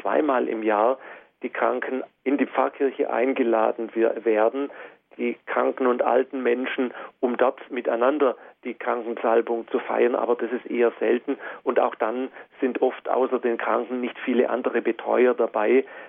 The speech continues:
ähm, und dann weiß man eigentlich gar nicht so recht, wie das gefeiert wird. Also, das Feiern der Krankensalbung ist,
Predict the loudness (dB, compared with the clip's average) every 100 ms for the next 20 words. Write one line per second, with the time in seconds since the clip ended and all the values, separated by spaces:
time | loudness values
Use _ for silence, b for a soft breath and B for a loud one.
0 | B -4 0 2 0 -4 -8 B B -2
1 | -2 -4 -12 -4 -2 0 -2 0 0 0
2 | 0 -2 -2 0 -2 -2 -2 0 -2 -4
3 | b b -4 -2 0 0 0 2 2 2
4 | 0 -12 -18 _ B B B 0 2 0
5 | -4 -6 -16 _ B B B B B _
6 | _ _ _ _ _ _ 0 0 -4 -14
7 | -18 -20 _ _ _ _ _ _ _ _
8 | _ _ _ _ _ _ _ _ _ _
9 | _ _ _ _ _ _ -2 2 4 4
10 | 2 -2 -2 -2 -2 0 0 2 2 4
11 | 2 2 -2 -2